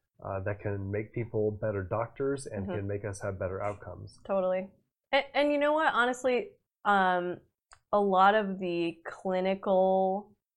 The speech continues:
Speaker 2: evolutionary stories that we can see, like things like antibiotic resistance or a lot of
Speaker 1: Mm-hmm.
Speaker 2: these things that are affecting pregnancies,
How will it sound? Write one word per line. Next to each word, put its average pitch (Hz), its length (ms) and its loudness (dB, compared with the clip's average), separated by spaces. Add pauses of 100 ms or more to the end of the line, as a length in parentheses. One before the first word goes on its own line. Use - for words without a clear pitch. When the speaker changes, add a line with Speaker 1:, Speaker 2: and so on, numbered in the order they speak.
(960)
Speaker 2:
evolutionary 180 840 0
stories 170 800 -6
that - 140 0
we 170 160 -4
can 165 220 -8
see, 170 500 -8 (180)
like 156 320 -4
things 175 240 -6
like 180 160 0
antibiotic 165 680 -4 (140)
resistance 175 760 -6
or 156 200 -4
a 139 60 -4
lot 139 200 0
of 180 80 0
Speaker 1:
Mm-hmm. 170 80 -2
Speaker 2:
these 175 160 -4
things 180 280 -2
that 170 120 -2
are 147 100 -2
affecting 147 420 -6
pregnancies, 202 800 -4